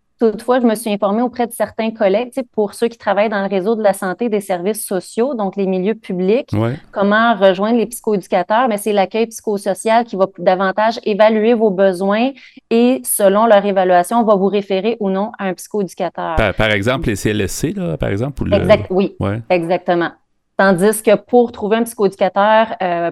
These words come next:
Speaker 1: plutôt en pratique autonome, en travail privé, ben, il y a le répertoire de la pratique privée sur le site de l'Ordre des psychoéducateurs et psychoéducatrices du Québec.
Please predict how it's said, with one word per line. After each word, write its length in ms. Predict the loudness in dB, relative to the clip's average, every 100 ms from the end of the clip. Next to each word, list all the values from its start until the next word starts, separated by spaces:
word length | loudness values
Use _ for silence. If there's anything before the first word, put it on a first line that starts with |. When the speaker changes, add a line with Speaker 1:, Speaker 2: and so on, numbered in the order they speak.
| _
Speaker 1:
plutôt 240 | -6 -2 0
en 80 |
pratique 380 | 0 -2 -4 -2
autonome, 540 | 0 0 0 0 0 0
en 80 |
travail 340 | -2 -2 0 0
privé, 640 | -4 -2 0 2 0 0 _ -6 0
ben, 100 | 0
il 40 | 2
y 60 |
a 60 | 2
le 100 | 2
répertoire 920 | 2 2 0 -2 -2 2 4 4 0
de 100 | -2
la 160 | 0 0
pratique 400 | 0 -4 -4 -8
privée 400 | -6 -4 -2 -2
sur 380 | -4 -2 0 2
le 140 | 0
site 260 | 0 0 0 _ _
de 280 | -4 2 2 4
l'Ordre 180 | 2
des 140 | 4 0
psychoéducateurs 720 | 0 -2 -2 0 0 2 0
et 60 | -2
psychoéducatrices 760 | -6 -4 -4 -2 -6 -4 -4
du 120 | -4 -6
Québec. 520 | -4 0 0 -2